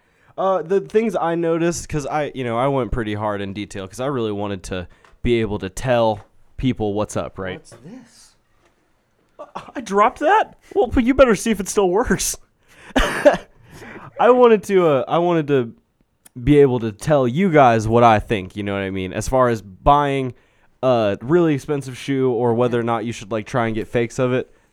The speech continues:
Speaker 1: Oh, pull the clog through. I feel you.
Speaker 2: Got it.
Speaker 1: If, if you, basically, this is, like, nine to one. The comfort is almost there, like the real one. It, it's, it's close.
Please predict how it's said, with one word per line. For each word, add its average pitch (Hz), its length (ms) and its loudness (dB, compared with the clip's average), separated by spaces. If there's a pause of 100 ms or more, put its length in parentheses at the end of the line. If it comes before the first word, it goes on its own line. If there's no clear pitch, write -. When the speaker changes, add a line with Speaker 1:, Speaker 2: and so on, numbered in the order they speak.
Speaker 1:
Oh, 107 160 0
pull 104 200 -4
the 95 80 -6
clog 101 300 -2
through. 110 240 -14 (100)
I 101 60 -20 (300)
feel 82 100 -20
you. 90 100 -20 (500)
Speaker 2:
Got 135 400 -12
it. 110 280 -14
Speaker 1:
If, 165 120 -12 (560)
if 175 240 -12
you, 254 460 -14 (760)
basically, 226 540 0
this 185 240 -2
is, 214 140 -8
like, 190 280 -2
nine 131 420 -4
to 123 80 -2
one. 90 360 -12 (840)
The 131 80 -8
comfort 196 640 0 (400)
is 127 460 0 (240)
almost 151 500 2
there, 101 320 -8 (200)
like 120 200 -2
the 123 100 -4
real 98 200 -6
one. 82 240 -16 (300)
It, 139 180 -2
it's, - 280 -6
it's 151 120 -8
close. - 600 -8